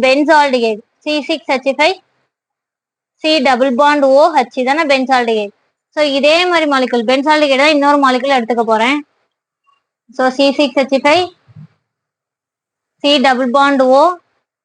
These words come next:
H in presence of alkaline K C N. அல்கலைன் கே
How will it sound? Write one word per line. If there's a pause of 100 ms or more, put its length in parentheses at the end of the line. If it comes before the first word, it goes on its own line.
(160)
H (640)
in
presence
of
alkaline
K
C
N. (1900)
அல்கலைன்
கே